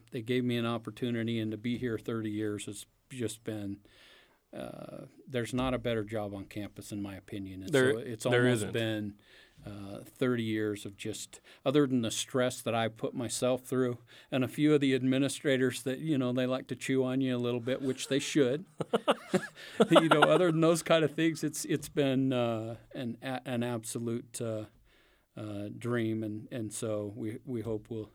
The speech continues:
Speaker 1: continue to influence kids' lives and help 'em get a degree and,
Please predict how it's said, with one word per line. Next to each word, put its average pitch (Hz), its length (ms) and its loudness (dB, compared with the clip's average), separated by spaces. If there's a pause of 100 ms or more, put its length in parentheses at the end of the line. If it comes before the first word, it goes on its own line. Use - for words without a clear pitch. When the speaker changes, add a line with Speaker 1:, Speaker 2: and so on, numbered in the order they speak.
Speaker 1:
continue 113 460 -4
to 107 240 -6
influence 120 480 -8
kids' 117 300 -10
lives 113 420 -8
and 101 120 -10 (520)
help 117 140 -4
'em 117 100 -4
get 117 160 -2
a 113 80 -4
degree 113 440 -4
and, 107 180 -6